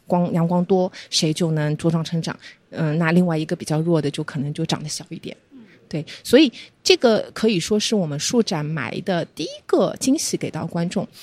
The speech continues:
Speaker 1: 当时我基金会就是在，嗯，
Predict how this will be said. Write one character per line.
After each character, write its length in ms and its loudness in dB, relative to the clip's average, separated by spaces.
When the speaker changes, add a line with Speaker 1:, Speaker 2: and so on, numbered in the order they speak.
Speaker 1:
当 180 2
时 240 4
我 340 2
基 120 -6
金 160 -2
会 180 4
就 120 0
是 100 2
在， 260 0
嗯， 120 0